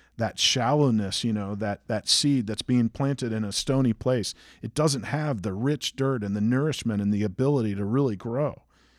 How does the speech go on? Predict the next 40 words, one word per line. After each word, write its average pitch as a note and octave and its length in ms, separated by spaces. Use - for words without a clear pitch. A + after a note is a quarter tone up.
And A2+ 60
he C3 80
continues C#3+ 480
on C#3 180
in B2+ 80
the A2+ 80
twenty-second, C#3 640
"He D#3 180
also C#3+ 380
that A2 120
received D#3+ 460
seed A#2+ 260
among A2+ 300
the A#2+ 80
thorns," C#3+ 540
right? C3 200
We D3+ 100
can E3 240
picture - 420
this. G2 280
We C#3+ 100
can D3 180
see F#3 340
this G#2+ 380
seed F3 460
being C#3+ 280
planted C#3 440
in C#3 160
amongst C3 440
thorns. G#2 520
"And A#2 140
he, D3 400
he, A2 240
and A#2+ 340
is C3 280
he E3+ 280
that A2+ 260
heareth D#3 440
the G#2+ 80
word, A2 480